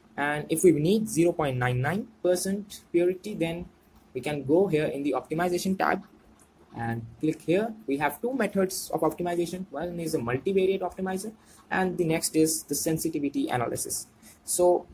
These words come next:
when to choose what? Well, as the name suggests, there is multivariate optimizer. Okay, so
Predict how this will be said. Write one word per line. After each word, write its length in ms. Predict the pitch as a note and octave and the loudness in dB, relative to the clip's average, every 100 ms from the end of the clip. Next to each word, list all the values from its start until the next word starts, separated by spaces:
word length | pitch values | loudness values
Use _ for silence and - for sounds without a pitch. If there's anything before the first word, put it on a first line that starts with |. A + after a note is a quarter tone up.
| - | 0
when 200 | G#3 A3+ | 2 2
to 100 | G#3 | 2
choose 260 | F3 D#3+ | 4 4
what? 180 | - - - - - | 2 -4 -6 -18 0
Well, 300 | F#3+ G3+ F#3 - | 2 2 -2 0
as 200 | F3 F3+ | 2 2
the 60 | E3 | 2
name 220 | F3 A3+ | 0 0
suggests, 460 | A3 F3 D#3+ E3 - - | 0 -2 -2 -4 -8 -2
there 120 | D#3 | 2
is 180 | D#3 D#3 | 2 -2
multivariate 840 | B2 B2+ D#3+ A3+ G#3+ F#3+ F#3 F#3 | -6 -2 -2 0 0 2 2 0
optimizer. 600 | - - F#3+ E3+ D#3 D#3 - _ _ _ _ - - | -4 -2 0 0 0 -2 -4 _ _ _ _ -18 -8
Okay, 260 | C#3+ F#3 | -2 -2
so 420 | G#3+ - F#3+ F#3 | 0 2 4 2